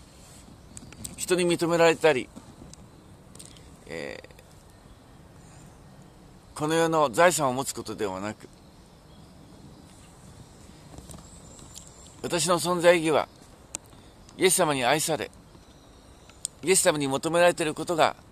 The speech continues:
本当の存在意義、えー、ということが分かった証。分かった証。スタート。スタート。ヤギさん、遠い先の未来、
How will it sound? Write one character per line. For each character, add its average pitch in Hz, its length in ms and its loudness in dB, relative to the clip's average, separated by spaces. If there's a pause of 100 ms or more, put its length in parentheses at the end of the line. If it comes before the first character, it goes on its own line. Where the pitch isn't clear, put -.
(480)
本 175 160 -6
当 170 240 0
の 160 140 -2
存 160 240 -6
在 147 200 2
意 143 40 -2
義、 92 180 -12 (1800)
え 78 680 -12 (280)
ー、 - 40 -18
と 143 60 -4
い 147 60 -2
う - 20 -10
こ 143 100 -6
と 139 80 -2
が 120 220 2 (1040)
分 - 80 -12
か - 120 -4
っ - 40 -8
た - 160 4
証。 123 360 -4 (1600)
分 117 100 -10
か 160 80 0
っ 156 60 0
た - 180 2
証。 - 460 -6
ス - 100 -2
タ 160 160 6
ー 139 60 4
ト。 - 160 -12 (420)
ス - 120 -4
タ 143 160 4
ー - 40 -2
ト。 - 160 -12 (2250)
ヤ 180 140 6
ギ 165 80 2
さ 143 180 4
ん、 123 80 -2
遠 185 220 0
い 185 80 4
先 170 240 -2
の 170 80 0
未 165 160 0
来、 120 200 2